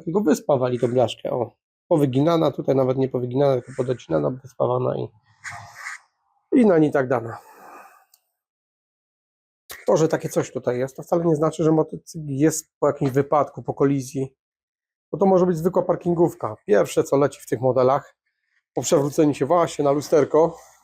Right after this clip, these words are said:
prawe czy lewe, pęka tutaj, ponieważ, no, to jest cieniutkie tutaj, ta blaszeczka, ona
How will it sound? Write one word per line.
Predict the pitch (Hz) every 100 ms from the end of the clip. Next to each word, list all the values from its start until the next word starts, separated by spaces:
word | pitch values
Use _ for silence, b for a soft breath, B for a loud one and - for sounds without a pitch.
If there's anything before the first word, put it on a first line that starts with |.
| B B _ _ _ _ _ _ _
prawe | 151 135
czy | 131 135
lewe, | 143 135 143 135 -
pęka | 196 185 151 143
tutaj, | 139 131 117
ponieważ, | 110 170 175 160 151 -
no, | 190
to | 214
jest | 196 -
cieniutkie | 202 202 190 175 135
tutaj, | 117 117
ta | 117
blaszeczka, | 120 127 147 131 -
ona | 131 131